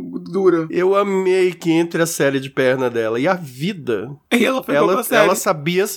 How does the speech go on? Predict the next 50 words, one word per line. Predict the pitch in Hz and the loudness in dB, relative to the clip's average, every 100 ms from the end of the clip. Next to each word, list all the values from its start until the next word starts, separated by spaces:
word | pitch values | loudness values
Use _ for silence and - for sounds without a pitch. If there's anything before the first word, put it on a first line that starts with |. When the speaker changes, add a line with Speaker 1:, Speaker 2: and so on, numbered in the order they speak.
| - - | -10 -4
Speaker 2:
ela | 208 | -2
sabia | 330 208 185 | 0 0 0
das | 202 208 | 0 0
prioridades | 208 208 180 135 120 117 117 | -2 -2 0 0 0 -2 -4
Speaker 1:
Ela, | 214 104 | -2 -2
Speaker 2:
dela. | 117 | -2
Speaker 1:
exatamente, | 120 196 240 247 196 | -4 -4 -6 -8 -10
é | |
uma | 185 | -10
pessoa | 180 190 | -8 -6
com | 185 214 233 | -6 -6 -6
prioridades. | 240 233 247 240 165 151 143 135 - - - | -4 -4 -2 -2 -2 -2 -4 -6 -4 -4 -6
É | 165 | -10
um, | 170 - - | -12 -12 -6
é | |
uma | 170 | -4
coisa | 170 170 | -2 -4
com, | 170 202 208 | -6 -6 -4
é | |
uma | 185 | -4
pessoa | 175 185 | -2 -4
com | - 226 | -4 -6
prioridades. | 220 233 247 214 156 143 139 - 135 - - - | 0 0 2 2 0 0 -6 -6 -2 0 -2 -4
Ai, | 196 214 214 208 | -2 0 -2 -6
e, | 190 196 185 180 - - | -8 -10 -10 -14 -20 -12
e | |
sabe | - 190 180 | -2 -2 -2
o | |
que | 185 | -2
eu | |
acho | 165 160 160 | -2 -4 -4
bonitinho? | 151 147 - 175 147 139 135 131 - - | -2 -2 -2 -2 -2 -4 -4 -6 -10 -2
Gente | 160 180 175 | 0 2 0
que | |
vai | 180 | -2
malhar | 170 175 170 | -2 -2 -2
com | 170 | 0
camisa | 180 175 170 170 | 2 2 2 2
de | 156 170 170 170 170 165 160 156 147 143 - 156 | 0 -4 -4 -6 -4 -2 -2 -2 -4 -6 -10 -2
vereador | 170 170 170 165 156 156 | 2 2 2 0 2 0
e | |
abadá. | 156 165 175 143 143 _ _ - | 0 -2 -2 -4 -6 _ _ -6
É | 214 | -4
uma | 240 | -2
coisa | 339 392 - | -4 -4 -4
que | |
eu | 196 | -6
sempre | - 240 254 247 | -4 -4 -2 -4
me | |
perguntei. | 226 226 208 220 175 139 135 | -4 -6 -8 -8 -4 -4 -4